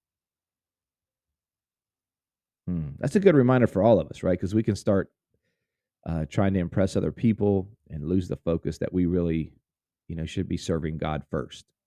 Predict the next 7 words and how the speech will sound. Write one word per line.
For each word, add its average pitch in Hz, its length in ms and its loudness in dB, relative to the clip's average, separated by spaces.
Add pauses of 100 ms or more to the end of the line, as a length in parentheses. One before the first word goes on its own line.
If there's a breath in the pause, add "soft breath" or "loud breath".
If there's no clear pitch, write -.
(880)
and, 78 360 -2
uh, - 280 -6 (180)
performing 95 480 2
for, 82 260 0
as 82 220 -2
they 78 140 -2
say, 80 300 0